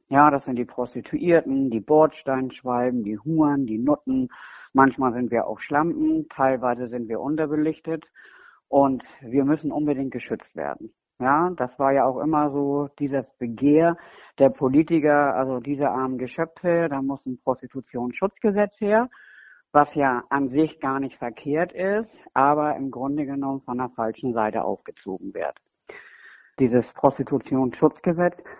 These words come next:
was zweitausendsiebzehn erweitert worden ist, bedeutete eigentlich für die Prostituierten zum Ersten, dass sie sich outen mussten. Sie mussten sich anmelden. Dann haben sie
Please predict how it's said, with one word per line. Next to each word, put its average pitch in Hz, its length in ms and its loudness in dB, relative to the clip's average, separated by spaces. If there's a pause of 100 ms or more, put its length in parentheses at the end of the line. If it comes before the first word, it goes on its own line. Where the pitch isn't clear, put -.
(380)
was 139 220 2
zweitausendsiebzehn 127 1300 0 (140)
erweitert 123 680 2
worden 160 340 0
ist, 156 360 -6
bedeutete 135 640 -2
eigentlich 143 380 -6
für 143 100 -8
die 139 100 -2
Prostituierten 143 1080 -2 (640)
zum 139 180 2
Ersten, 135 380 2
dass 135 180 -4
sie 131 80 -8
sich 120 260 -6
outen 156 360 0
mussten. 175 460 -2
Sie 139 100 -4
mussten 127 380 -8
sich 110 260 -8
anmelden. 180 840 4 (280)
Dann 131 260 0
haben 143 300 4
sie 151 280 0